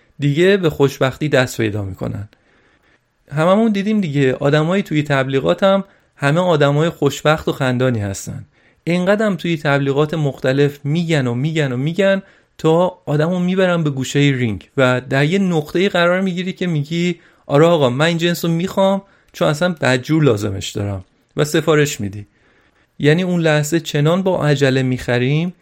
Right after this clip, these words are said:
که انهو اگه الان نخریم، دیگه این فرصت استثنایی رو تا آخر عمرمون از دست می‌دیم. و خب، خیلی از اوقات وقتی که جنس رو دریافت می‌کنیم،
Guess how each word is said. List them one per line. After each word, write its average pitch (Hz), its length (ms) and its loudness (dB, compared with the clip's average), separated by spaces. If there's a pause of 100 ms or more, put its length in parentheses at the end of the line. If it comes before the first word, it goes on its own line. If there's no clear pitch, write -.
(100)
که 139 140 0
انهو 139 600 2 (160)
اگه 180 540 2 (100)
الان 143 320 4
نخریم، 143 520 2
دیگه 156 220 -2
این 180 120 -2
فرصت 147 420 -2
استثنایی 139 640 -2
رو 165 100 -2
تا 151 120 -2
آخر 127 300 0
عمرمون 170 560 0
از 117 180 -2
دست 123 260 0
می‌دیم. 95 360 -4 (500)
و 123 100 0
خب، 180 240 -2
خیلی 180 260 -2
از 139 200 -2
اوقات 131 480 0 (440)
وقتی 165 320 -2
که 175 140 -4
جنس 147 400 -2
رو 135 60 2
دریافت 123 440 2
می‌کنیم، 131 560 -4